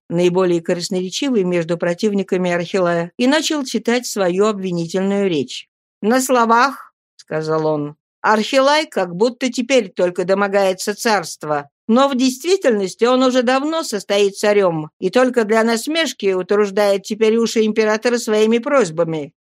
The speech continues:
Он не счел нужным выждать решающего слова императора, но сам после кончины Ирода тайно подставил людей, которые бы увенчали его диадемой.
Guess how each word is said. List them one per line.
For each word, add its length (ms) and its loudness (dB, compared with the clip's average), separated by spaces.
Он 220 2
не 100 0
счел 280 0
нужным 560 0
выждать 360 2
решающего 680 0
слова 360 2
императора, 800 0
но 160 2
сам 320 2
после 320 0
кончины 560 0
Ирода 320 2
тайно 520 0
подставил 600 0
людей, 580 0
которые 440 2
бы 160 0
увенчали 640 2
его 260 0
диадемой. 760 0